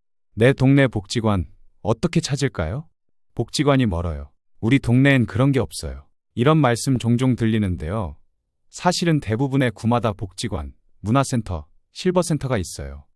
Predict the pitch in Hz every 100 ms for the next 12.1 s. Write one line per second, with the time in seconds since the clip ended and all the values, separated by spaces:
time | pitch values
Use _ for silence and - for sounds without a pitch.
0 | _ _ _ - - 139 156 160 - 180
1 | 165 139 127 123 110 104 - 104 90 92
2 | 104 95 - 98 110 120 95 80 67 71
3 | _ _ _ _ _ - 156 - 156 -
4 | 98 104 120 127 127 113 80 78 - _
5 | _ _ _ 104 131 139 135 92 - -
6 | 117 147 160 151 151 143 156 - 143 120
7 | 87 98 113 110 123 127 110 101 95 156
8 | 143 - - 98 - 113 107 87 82 98
9 | 92 101 - 85 67 71 - _ _ _
10 | _ - 120 151 131 127 120 - 110 135
11 | 135 127 120 113 - 117 110 101 95 95
12 | 82